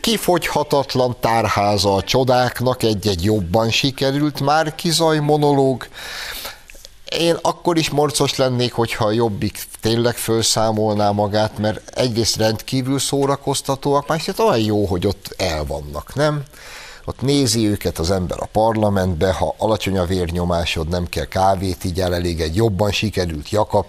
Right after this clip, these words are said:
Péter napirend előtti felszólalás megnézni, és azonnal tudnál Kalasnyikovot ragadni. Tehát e-, e-, szükség van rájuk. Ez az ellenzék, mint egy falat kenyér.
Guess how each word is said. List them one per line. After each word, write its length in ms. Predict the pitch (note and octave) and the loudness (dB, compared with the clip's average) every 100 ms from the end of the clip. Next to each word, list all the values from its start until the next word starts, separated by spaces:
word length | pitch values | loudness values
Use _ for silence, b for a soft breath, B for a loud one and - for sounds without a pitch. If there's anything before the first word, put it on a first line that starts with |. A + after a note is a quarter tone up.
| - | -2
Péter 460 | F#2+ F2+ F2 E2+ B B B B B - - - - - - - - - | -4 -4 -4 -6 B B B B B -20 -20 -20 -20 -20 -18 -16 -10 0
napirend 580 | A#2 A#2+ A#2+ G#2 G2+ G2+ | 0 2 2 4 2 2
előtti 340 | G2 F2 E2 | 2 0 -4
felszólalás 640 | - G2+ F#2+ F2 E2+ C#2 | 0 2 2 2 0 -2
megnézni, 560 | - G#2 G#2 G2 G2 E2 | 0 2 2 0 0 -2
és 140 | D#2 - | -4 0
azonnal 600 | B2 G2+ G2 F2+ E2 D#2+ | 0 0 0 0 0 -2
tudnál 560 | A2 F#2+ F#2 F2+ F2 E2 - | -2 -2 0 0 0 -4 0
Kalasnyikovot 840 | A#2+ A#2 G2+ A2+ G#2 A#2 G#2+ G#2+ | 2 2 0 -4 0 2 2 2
ragadni. 520 | G#2+ G#2 G2+ F#2 A2 B B B B - | 2 2 2 2 -2 B B B B -4
Tehát 260 | D3 - - | -2 -2 -10
e-, 200 | - - - - - - | -8 -8 -10 -20 -20 -20
e-, 100 | - - | -8 0
szükség 680 | - A#3+ G#3 - B2+ G#2 | 0 2 0 0 0 0
van 160 | F2 F#2 | 0 0
rájuk. 600 | C#2 - - C#2 - - | 0 -4 -6 -8 -10 -4
Ez 100 | C3 | 0
az 160 | A2 - | 0 2
ellenzék, 760 | C3+ D#3 D#3+ D#3 C#3+ D3 C#3+ - | 2 4 4 4 2 0 0 -2
mint 200 | G#2 E2 | -2 -2
egy 140 | D#2 | -6
falat 560 | - G#2 A#2 A#2+ - - | -2 2 4 2 -2 -4
kenyér. 540 | A2+ F2 B1+ C2 - | -2 -2 -4 -10 -14